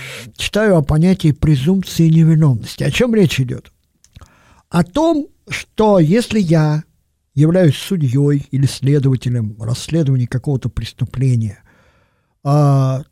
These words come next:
то я не должен требовать от человека, которого подозреваю, доказывать свою невиновность. Я должен предполагать изначально его невиновность.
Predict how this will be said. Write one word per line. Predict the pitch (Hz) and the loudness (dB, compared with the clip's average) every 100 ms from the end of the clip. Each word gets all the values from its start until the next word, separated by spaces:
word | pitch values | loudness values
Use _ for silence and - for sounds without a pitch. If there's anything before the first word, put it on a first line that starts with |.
| _ _ _ | _ _ _
то | 185 190 185 175 127 - _ _ _ _ _ _ _ | 2 4 4 4 2 0 _ _ _ _ _ _ _
я | 139 233 | -2 0
не | 262 220 | 0 0
должен | 254 262 202 180 | 2 4 4 2
требовать | - 196 247 180 175 156 139 - - - | 0 0 0 2 4 4 2 -4 -10 -2
от | 160 - | -2 -2
человека, | - 170 175 196 208 143 | -2 2 4 2 0 -2
которого | 151 143 139 135 | -4 -4 -2 -2
подозреваю, | 139 131 127 135 143 190 175 127 117 - _ _ _ _ | -2 0 2 2 2 2 0 0 -4 -12 _ _ _ _
доказывать | 120 151 - 180 165 147 139 - | 0 0 2 2 2 2 0 0
свою | - 143 139 135 | -6 -2 0 2
невиновность. | 135 143 139 123 113 - - | 2 2 2 0 -4 -8 -2
Я | 170 | -2
должен | 180 214 214 196 180 165 - _ _ _ _ | 0 2 4 4 2 -2 -12 _ _ _ _
предполагать | 196 - - 175 170 160 214 185 127 | -2 0 0 2 2 2 2 4 2
изначально | 135 110 131 - 135 123 113 117 - _ _ _ _ _ _ _ _ _ _ | 0 -2 -2 -2 -2 -2 -4 -8 -16 _ _ _ _ _ _ _ _ _ _
его | 127 135 127 | 0 2 2
невиновность. | 123 123 120 110 117 - _ - | 2 2 0 -2 -10 -20 _ -20